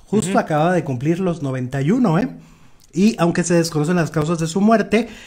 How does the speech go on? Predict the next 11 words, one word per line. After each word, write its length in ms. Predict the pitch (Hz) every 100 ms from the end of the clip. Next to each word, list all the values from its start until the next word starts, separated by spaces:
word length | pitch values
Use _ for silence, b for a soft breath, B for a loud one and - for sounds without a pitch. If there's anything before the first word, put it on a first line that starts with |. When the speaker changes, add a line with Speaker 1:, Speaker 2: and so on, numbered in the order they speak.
| B
Speaker 1:
el 120 | 127
actor 280 | 139 135 151
desarrolló 440 | 156 165 147 135 139
problemas 420 | 156 151 160 160
importantes 540 | 117 - - 143 160
debido 300 | 147 127 143
al 180 | 151 127
Parkinson 720 | - 143 139 - 143 - 139
que 160 | - 120
padeció. 600 | 117 98 90 - 120 110
Speaker 2:
Uh. 180 | 101